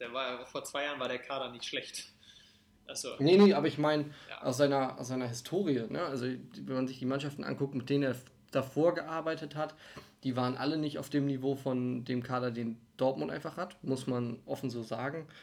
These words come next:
Speaker 2: Ähm, und du musst dann einfach dein Spiel anpassen. Also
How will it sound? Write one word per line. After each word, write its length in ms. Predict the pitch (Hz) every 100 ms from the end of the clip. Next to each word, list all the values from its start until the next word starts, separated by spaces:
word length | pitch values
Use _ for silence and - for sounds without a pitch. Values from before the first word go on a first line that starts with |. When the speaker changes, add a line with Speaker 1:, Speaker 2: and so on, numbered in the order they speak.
| - - - -
Speaker 2:
Ähm, 300 | 117 117 117
und 140 | 113 104
du 40 |
musst 280 | 110 120 -
dann 160 | 110 107
einfach 220 | 110 110
dein 160 | 113 104
Spiel 460 | - 120 120 113 -
anpassen. 500 | 120 123 104 - 107
Also 320 | 107 110